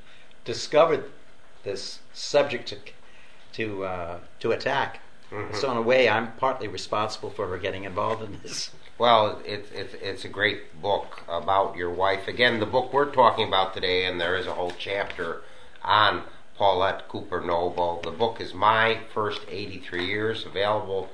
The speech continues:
Speaker 2: at Amazon worldwide. Uh, the author is our guest today, Paul Noble. He also spoke where we hail this program from in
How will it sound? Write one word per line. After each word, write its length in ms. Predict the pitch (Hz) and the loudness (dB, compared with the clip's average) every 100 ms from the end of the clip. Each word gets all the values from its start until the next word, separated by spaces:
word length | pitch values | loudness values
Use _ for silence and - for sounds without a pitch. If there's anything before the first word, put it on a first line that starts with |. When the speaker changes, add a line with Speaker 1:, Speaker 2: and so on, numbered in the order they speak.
| - - - - | -10 -12 -12 -6
Speaker 2:
at 260 | 85 85 - | -4 -4 -4
Amazon 680 | 104 117 113 117 110 101 92 | -2 0 2 4 4 2 2
worldwide. 920 | 110 110 107 98 110 113 123 135 - - - - - | 2 2 0 8 10 10 8 6 -4 -12 -12 -8 -2
Uh, 320 | 85 82 78 | 0 0 0
the 140 | 82 | 0
author 480 | 90 110 113 131 127 | 4 6 6 4 0
is 220 | - 87 | -2 -2
our 160 | 95 90 | 0 0
guest 280 | 104 101 - | 0 0 0
today, 220 | 95 92 | -2 -2
Paul 520 | - 120 113 156 - - | 2 6 8 6 2 -8
Noble. 600 | 87 110 127 147 156 117 | 0 2 2 2 -2 -2
He 220 | 98 92 - - - - | -6 -6 -8 -12 -12 -2
also 360 | 95 113 - | 0 0 -2
spoke 480 | - - 113 110 110 | -6 0 2 2 0
where 120 | 98 | -2
we 220 | 90 92 87 | -2 -2 0
hail 320 | 107 107 107 | 2 2 2
this 140 | 92 | -4
program 380 | - 113 113 92 | 2 2 2 -2
from 340 | - 87 87 85 | 2 2 2 0
in 220 | 82 | -6